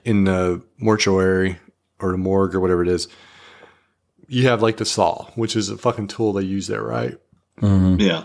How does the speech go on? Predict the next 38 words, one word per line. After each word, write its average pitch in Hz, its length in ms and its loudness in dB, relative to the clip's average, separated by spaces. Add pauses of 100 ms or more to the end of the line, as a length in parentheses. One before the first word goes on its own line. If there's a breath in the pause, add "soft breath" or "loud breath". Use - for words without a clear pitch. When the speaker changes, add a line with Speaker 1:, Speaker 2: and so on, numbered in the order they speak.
Speaker 1:
You 110 140 -4
have 110 220 0
the 104 60 -6
corkscrew, 101 580 -2
you 101 200 2
have 101 120 0
the 95 80 0
meat 98 160 0
cleaver, 95 240 -2
which 98 160 -4
are 113 80 4
all 101 300 0
fucking 95 200 -2
items 90 320 -2
inside 87 300 -4
this 82 140 -8
house. - 440 -8 (580 loud breath)
Um, 87 520 -4 (320 loud breath)
some 147 180 2
people 135 180 0
get 104 120 0
their - 80 -12
head 131 260 -4
crushed 123 340 2
in 107 60 0
the 98 60 0
bathroom, 135 500 0
so 107 100 -4
he's 98 120 -2
not 110 140 0
using 131 260 0
the 135 80 0
weapon, 131 500 0 (160)
you 101 100 -6
know, 95 60 -4
blah, 92 240 -4
blah, 95 140 -6
blah. 139 400 -2